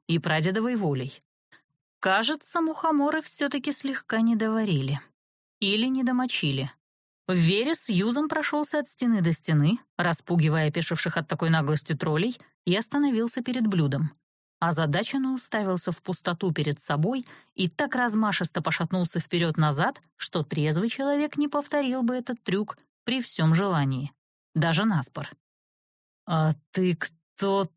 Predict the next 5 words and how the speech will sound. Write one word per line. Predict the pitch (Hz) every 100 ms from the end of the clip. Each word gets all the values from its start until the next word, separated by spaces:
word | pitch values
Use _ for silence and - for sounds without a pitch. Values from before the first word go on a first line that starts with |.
| _ _
такой, | - 196 220 - - 233 175 139 110 - - -
а? | 202 247 294 285 - _ _ _ _ _ -
Кто, | - _ _ 262 269 202 156 - -
вагуртская | 170 160 185 185 175 185 160 - - 202 202 214
рожа?» | 240 220 165 131 139